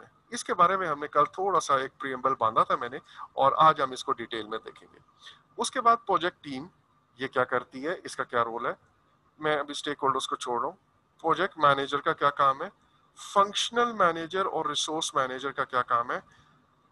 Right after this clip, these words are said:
और portfolio and program manager का क्या काम है। और stakeholder anybody other than this, वैसे तो ये सारे भी stakeholders ही हैं, लेकिन इसके अलावा जो generally stakeholders होते हैं उ-,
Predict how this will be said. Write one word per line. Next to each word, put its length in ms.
और 340
portfolio 500
and 240
program 440
manager 340
का 80
क्या 160
काम 300
है। 80
और 80
stakeholder 640
anybody 440
other 200
than 200
this, 280
वैसे 220
तो 140
ये 200
सारे 360
भी 160
stakeholders 680
ही 160
हैं, 140
लेकिन 260
इसके 300
अलावा 320
जो 120
generally 460
stakeholders 600
होते 240
हैं 60
उ-, 260